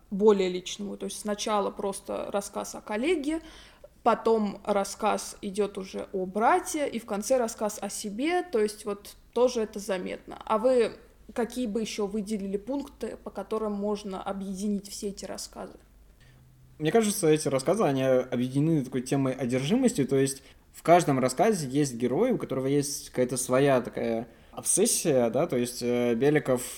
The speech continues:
Speaker 2: э, он одержим порядком, соблюдением, э, циркуляров. В «Крыжовнике», ну, это вообще рассказ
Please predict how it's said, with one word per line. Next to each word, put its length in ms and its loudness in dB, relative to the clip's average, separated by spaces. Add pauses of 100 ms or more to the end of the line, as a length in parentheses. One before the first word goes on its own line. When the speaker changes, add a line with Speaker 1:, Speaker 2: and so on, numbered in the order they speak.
(120)
Speaker 2:
э, 40 -6
он 680 2
одержим 520 0
порядком, 800 2 (180)
соблюдением, 1080 0
э, 40 -2
циркуляров. 800 2 (360)
В 380 2
«Крыжовнике», 800 2
ну, 140 2
это 120 -2
вообще 220 -2
рассказ 580 0